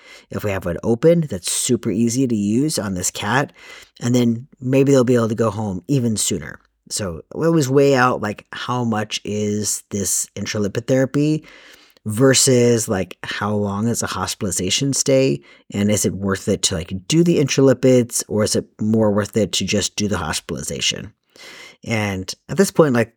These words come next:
I have not used intralipids for this yet,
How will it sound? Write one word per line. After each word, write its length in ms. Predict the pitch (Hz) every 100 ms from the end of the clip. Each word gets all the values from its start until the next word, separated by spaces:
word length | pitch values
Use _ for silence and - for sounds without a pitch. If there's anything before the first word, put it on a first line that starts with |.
| _ -
I 140 | 120
have 220 | 139 131 117
not 300 | 117 90 87
used 440 | 101 113 131 -
intralipids 600 | 139 127 139 135 143 139
for 240 | - 135
this 240 | 139 151 -
yet, 220 | 165 160